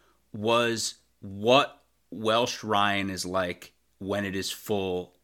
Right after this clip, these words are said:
with a pro Northwestern crowd. None of us knew.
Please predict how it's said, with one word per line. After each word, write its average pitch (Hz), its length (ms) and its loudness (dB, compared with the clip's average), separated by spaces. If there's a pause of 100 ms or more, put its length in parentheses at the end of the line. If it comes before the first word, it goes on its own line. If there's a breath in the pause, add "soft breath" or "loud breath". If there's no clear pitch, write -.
(240)
with 104 180 -4
a 95 60 -4
pro 95 420 -2
Northwestern 85 680 -8
crowd. - 360 -14 (680)
None 120 280 6
of 139 100 6
us 131 160 4
knew. 95 260 -6